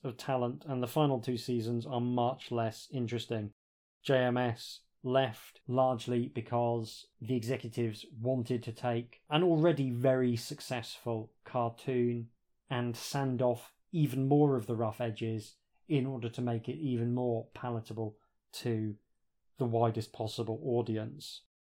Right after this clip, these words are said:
That's the nature of television to an extent. Television shows often go on just past the point where it's clear that they've run out of ideas.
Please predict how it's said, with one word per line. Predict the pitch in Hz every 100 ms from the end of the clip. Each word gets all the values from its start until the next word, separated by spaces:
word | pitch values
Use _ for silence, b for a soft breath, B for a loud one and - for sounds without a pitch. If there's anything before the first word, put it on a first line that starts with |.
| -
That's | 220 -
the | 185
nature | 175 175 - 127 120 -
of | 127 120 110
television | 131 123 117 113 117 110 -
to | - 123
an | 120
extent. | - - 123 117 120 - _ _ _
Television | 139 139 127 120 127
shows | - 123 120 120 113 - _ _ _ _ _ _
often | 156 120 135 120
go | 117 120
on | 120 117 117 110 _
just | - 190 - -
past | - 135 - -
the |
point | 113 117 107 113
where | 117 113
it's | -
clear | - 123 117 120 120
that | 104
they've | 117 110
run | 120 117
out | 113 110
of | 113
ideas. | 113 113 117 107 104 -